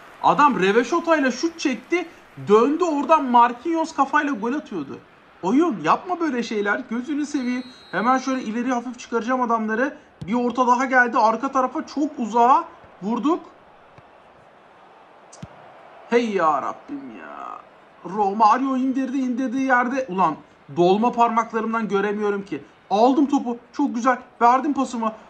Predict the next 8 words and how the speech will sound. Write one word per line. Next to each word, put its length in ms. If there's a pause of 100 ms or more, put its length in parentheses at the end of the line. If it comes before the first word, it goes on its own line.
(140)
Harika. 480 (600)
Çok 380
güzel 360
bir 80
top. 220
Dur. 120 (260)
Hadi 260
gel. 180